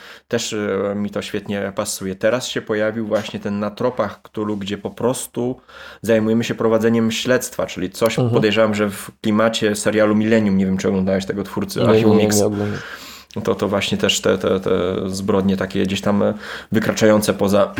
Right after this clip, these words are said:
Speaker 1: <clears throat> poza, e, ludzkie wyobrażenia. E, no i tych odsłon Cthulhu bardzo dużo powstało.
Speaker 2: Jest, jest. No to wiesz co, no to teraz, y,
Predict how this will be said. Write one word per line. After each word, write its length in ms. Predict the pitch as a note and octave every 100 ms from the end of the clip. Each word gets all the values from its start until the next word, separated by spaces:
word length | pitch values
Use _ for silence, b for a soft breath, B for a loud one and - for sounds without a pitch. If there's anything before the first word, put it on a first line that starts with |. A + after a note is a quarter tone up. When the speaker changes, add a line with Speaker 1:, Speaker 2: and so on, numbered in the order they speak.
| -
Speaker 1:
<clears throat> 240 | A2+ G#2
poza, 180 | G#2 G2+ G2+ - - G#2 G2+
e, 40 | G#2
ludzkie 420 | G#2 G#2 - G#2 G#2 - _ _ _ _ - F#2+
wyobrażenia. 640 | G2+ G2+ G#2+ A2 G2+ A2+ C3+ B B B B B B -
E, 580 | A2 A2 A2+ A2+ A#2 A#2+
no 100 | C3
i 260 | D#3+ G3
tych 180 | G#3 G3+
odsłon 320 | D#3+ - F3+
Cthulhu 500 | F#3 - C#3 E3+ E3+
bardzo 320 | F3 F#3+ A3 B2
dużo 300 | G2 F#2+ F#2
powstało. 400 | - E3 E3 G#2+
Speaker 2:
Jest, 360 | E2+ G2+ -
jest. 420 | D3+ B2+ G#2+ - D#3+
No 80 |
to 160 | D#3+ E3+ D3
wiesz 180 | E3 E3
co, 140 | E3+
no 120 | D#3+
to 140 | D#3 D#3
teraz, 540 | - D#3+ D#3 - -
y, 920 | C#3+ C#3+ C#3+ C#3+ C#3+ C#3 C3+ C3+ C3+